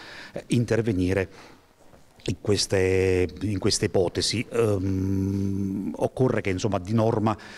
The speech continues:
eh, i soggetti della comunità non delinquano affinché la magistratura possa e le forze di polizia possano intervenire efficacemente quanto qualche illecito viene commesso. Questo discorso vale anche per la violenza di genere.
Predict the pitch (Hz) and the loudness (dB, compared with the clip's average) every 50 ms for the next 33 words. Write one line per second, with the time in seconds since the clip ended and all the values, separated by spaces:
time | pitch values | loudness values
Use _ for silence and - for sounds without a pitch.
0 | - - - - 113 98 98 92 92 92 92 95 98 92 - - 101 87 - 113 | -16 -14 -8 -4 0 0 2 2 2 2 2 2 2 2 2 2 2 2 2 0
1 | 104 - 104 90 101 98 95 104 95 98 98 92 - 104 98 110 117 110 98 104 | 0 0 0 0 2 2 2 2 2 0 0 2 0 2 2 4 4 4 4 4
2 | 95 104 95 92 92 90 90 90 92 85 - 98 90 85 - 110 107 - - - | 4 4 4 4 4 4 4 2 2 0 0 -2 -2 0 2 0 0 0 -2 -10
3 | - - - - - 107 98 98 101 90 - - 107 101 - 117 104 92 - 110 | -14 -14 -8 -4 -2 0 0 0 -2 -2 -2 0 0 2 4 4 2 4 4 2
4 | 101 - - - 120 127 104 92 92 - 104 98 - - 87 87 - 107 110 104 | 0 0 0 -2 -2 0 0 0 0 0 0 -2 -2 -2 -4 -2 0 0 2 2
5 | - - 104 98 90 - 107 101 - - 101 95 107 - 135 107 107 98 107 101 | 2 2 2 2 2 2 2 0 2 2 0 2 2 2 2 2 2 2 2 2
6 | 87 104 101 110 107 95 - - - - 120 - - - 113 - 104 - - 113 | 4 4 6 6 6 6 4 2 0 -2 -2 -2 -2 -4 -2 -2 -2 0 0 0
7 | 87 92 90 90 92 - 101 90 - - - - - - - - 107 101 101 90 | 0 0 0 0 -2 -2 -2 -2 -4 -6 -14 -14 -14 -8 -2 0 2 2 2 0
8 | - 101 90 - 101 - - - 92 90 98 92 - - - 92 90 95 92 92 | 0 0 0 0 0 0 0 -2 0 0 0 0 0 0 0 2 2 2 2 2
9 | 104 92 95 90 85 - - 87 92 90 - 113 107 - - 117 113 - - 127 | 2 2 2 2 2 2 0 2 2 2 2 2 0 2 2 2 2 2 2 2
10 | 110 92 95 95 92 92 104 117 110 101 - 95 90 - 87 87 85 90 90 87 | 2 4 2 2 4 2 2 2 2 0 0 0 -2 -2 0 0 2 2 2 2
11 | 87 82 - 98 82 82 80 - 87 82 85 82 82 | 2 0 0 -2 -2 -2 0 0 0 0 0 -4 -6